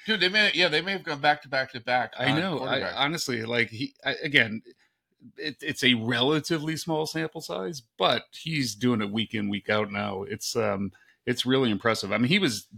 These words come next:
Speaker 2: he was nearly perfect until, like, the end of the game. I f-, I, I
Speaker 1: He
Speaker 2: forget.
Speaker 1: was. I think there was one drop. Like,
Speaker 2: Yeah.
Speaker 1: he was perfect until the, like,
Speaker 2: Until
Speaker 1: his
Speaker 2: it
Speaker 1: last
Speaker 2: dropped.
Speaker 1: pass.
Speaker 2: <laughs>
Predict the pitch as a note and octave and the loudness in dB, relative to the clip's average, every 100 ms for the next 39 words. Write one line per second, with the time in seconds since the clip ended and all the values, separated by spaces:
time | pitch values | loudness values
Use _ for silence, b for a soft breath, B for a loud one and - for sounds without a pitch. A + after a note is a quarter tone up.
0 | G2+ - D#3 F#3+ A#2+ C3+ D#3+ A2 F#2+ - | -10 -6 -4 -2 2 2 2 0 -4 -4
1 | B2+ - F#2+ - - B2 G2+ A#2 G#2 G2 | -4 -4 -12 -16 -18 -12 -6 -2 -2 -2
2 | F#2+ G#2+ G2+ G2 F#2+ G2+ G2 G2+ A#2 A2 | -4 -4 -4 -4 -8 -10 -8 -8 -6 -4
3 | - A#2 G3 A3+ G#3 D#3+ D#3+ A#3 G#3+ G3 | -4 -2 0 2 2 4 0 0 -4 -4
4 | D3+ D#3 F3 D#3 D3 F3+ - - _ _ | -4 -4 -4 -4 0 2 0 -4 _ _
5 | - A#2 F3+ D#3+ G3 F3 A#3 - F#3+ D#3+ | 4 4 6 4 2 2 0 0 -6 -4
6 | D3+ C#3+ B2 F3 D#3 C3+ C3 C3+ C3 - | -8 -8 -4 -2 -2 -2 -6 0 2 4
7 | C#3 A#2+ G#2+ D3+ D3 - F#3+ A#2+ - - | 4 4 4 4 4 2 0 0 -6 -10